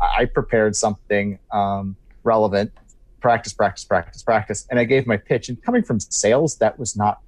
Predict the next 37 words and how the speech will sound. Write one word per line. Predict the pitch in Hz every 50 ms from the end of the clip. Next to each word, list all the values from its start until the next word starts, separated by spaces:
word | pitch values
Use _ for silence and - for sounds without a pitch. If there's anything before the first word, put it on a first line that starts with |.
| _ _ _ _ - - - - - _
hard | 202 208 175 139 104 -
for | - 95
me. | 90 - 82 - - - - - - _ _ -
But | - -
there | - 131
was | 131 123 -
a | 135 127
lot | 120 107 117 139
of | 156 -
people | - 151 151 - 113
who | 110 117
really | 104 95 95 95 95 95 104
struggled. | 104 - - 170 185 - 110 101 87
They | 101 98 101
either | 98 104 98 95 - -
bit | - 104
off | 104 101 101 -
something | - 117 107 101 107
that | 98
was | 95 87
way | 90 104 110 107
too | - - 113 107
complex | - - 110 110 107 120 117 120 - - - -
to | - 104
discuss | 95 - - - - - - 104 104 - -
in | 113 113
ten | - 120 120 123
minutes, | 131 143 190 180 -
or | 123 117 117 113 110
they | 98 107 107 104 - - - - - - -
weren't | 101 110 113 113 104 -
clear | - - 120 113 113
and | 110 104
concise, | 104 104 98 - 104 101 110 151 185 185 -
so | 104
they | 95 92
couldn't | - - 113 - - 110 98